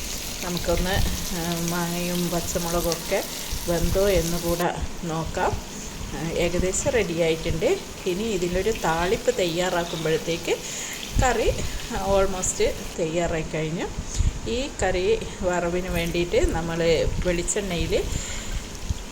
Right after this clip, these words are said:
ഉലുവ മാത്രം ഇട്ട് പൊട്ടിച്ചാൽ മതി. വേറെ ഉള്ളിയോ കടുകോ ഒന്നും ഇടണ്ടയില്ല.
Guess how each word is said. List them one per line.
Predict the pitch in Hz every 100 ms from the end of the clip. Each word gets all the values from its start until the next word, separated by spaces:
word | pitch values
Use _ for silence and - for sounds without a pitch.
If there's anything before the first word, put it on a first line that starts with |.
| - 117
ഉലുവ | 220 240 277
മാത്രം | 269 185 190 - 214 180 165 - 185
ഇട്ട് | 180
പൊട്ടിച്ചാൽ | 180 170 160 175 - 160
മതി. | 165 160 349 - - - -
വേറെ | 170 175 175
ഉള്ളിയോ | 160 165 165 170 185 180
കടുകോ | 156 151 180 180
ഒന്നും | 151 165 226 247
ഇടണ്ടയില്ല. | 156 139 147 151 151 226